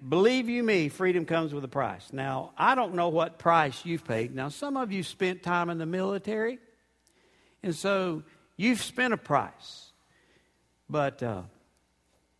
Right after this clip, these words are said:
I can promise you, if you live long enough, you're gonna understand what it means to pay a price when it comes to freedom. Psalms eleven verse three says, "If the foundations be destroyed,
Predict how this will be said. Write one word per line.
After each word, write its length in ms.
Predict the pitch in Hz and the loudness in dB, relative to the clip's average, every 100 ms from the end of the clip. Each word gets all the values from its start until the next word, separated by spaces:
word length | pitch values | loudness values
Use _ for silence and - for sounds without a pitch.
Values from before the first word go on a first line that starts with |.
| _ _ _ _ | _ _ _ _
I 200 | 175 208 | 2 2
can 240 | 214 190 | 2 -2
promise 520 | - 202 202 180 151 - | 2 6 6 4 -2 -4
you, 120 | 139 | -4
if 120 | 135 | -2
you 140 | 202 | 0
live 340 | 180 196 233 196 | 4 6 6 4
long 300 | 214 214 202 | 4 4 2
enough, 320 | 202 208 202 165 | -2 -2 -2 -4
you're 100 | 160 | -2
gonna 220 | 170 156 | -2 -2
understand 640 | 151 151 - 127 104 90 - _ _ _ _ _ | -4 -6 -8 -8 -8 -10 -20 _ _ _ _ _
what 140 | 131 131 | -6 -6
it 160 | 170 | -6
means 640 | 135 135 107 101 - - _ _ _ _ _ _ _ | -8 -8 -10 -12 -20 -20 _ _ _ _ _ _ _
to 420 | - 131 117 113 104 | -10 -4 -2 -2 -4
pay 240 | 131 123 | -2 -2
a 60 | 110 | -2
price 680 | - 139 120 95 - - - | -4 -2 -2 -4 -12 -18 -14
when 140 | 107 | -12
it 80 | - | -10
comes 300 | 127 113 - | -8 -8 -12
to 80 | 107 | -10
freedom. 340 | 127 113 98 - _ - - _ | -8 -6 -8 -16 _ -20 -20 _
Psalms 460 | - 247 254 233 151 | -6 0 2 2 0
eleven 460 | 156 170 175 156 | 2 2 2 0
verse 280 | 139 143 - | -2 -2 -4
three 360 | - 147 143 127 | -6 -4 -2 -4
says, 480 | - 120 113 107 - - - _ | -4 -2 -2 -6 -10 -20 -20 _
"If 180 | 156 156 | -2 -2
the 100 | 160 | -4
foundations 1000 | - 190 185 180 170 226 254 - 247 175 | -2 2 2 2 2 2 2 -2 -4 -4
be 160 | 175 214 | -4 -2
destroyed, 880 | 175 - - - 185 165 95 101 | 0 0 -2 -2 0 0 -2 -12